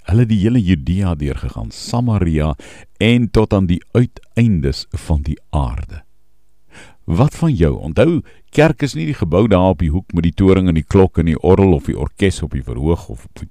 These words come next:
preekstoel en die banke of op die stoele.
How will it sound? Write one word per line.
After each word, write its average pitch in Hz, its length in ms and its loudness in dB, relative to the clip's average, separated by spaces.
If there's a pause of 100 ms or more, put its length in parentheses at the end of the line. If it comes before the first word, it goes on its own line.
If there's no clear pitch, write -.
preekstoel 80 540 -2
en 62 80 -6
die 57 220 -10
banke 80 360 -4
of 62 240 -4
op - 100 -20
die - 100 -16
stoele. 82 520 -2